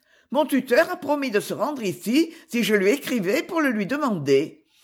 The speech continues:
Je vais lui écrire. Vous plairait-il de le charger de cette mission ? » « Magnifique idée », s'écria Edwin. « Le second exécuteur testamentaire, rien de plus naturel. Il vient ici, il va voir Jacques,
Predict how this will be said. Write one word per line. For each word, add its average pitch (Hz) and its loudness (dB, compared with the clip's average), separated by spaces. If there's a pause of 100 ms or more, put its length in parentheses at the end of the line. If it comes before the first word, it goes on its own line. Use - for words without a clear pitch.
(120)
Je 220 2
vais 247 2
lui 359 4
écrire. 151 0 (500)
Vous 269 -2
plairait-il 311 2
de 370 0
le 269 0
charger 226 0
de 190 0
cette 180 -2
mission ? » « 165 -4 (1300)
Magnifique 277 2
idée », 151 2
s'écria 165 4
Edwin. « 151 0 (460)
Le 185 4
second 285 0
exécuteur 208 -2
testamentaire, 190 2 (320)
rien 175 4
de 294 -4
plus 240 -4
naturel. 147 0 (420)
Il 185 -2
vient 220 0
ici, 208 -2
il 170 0
va 208 4
voir 226 2
Jacques, 160 -2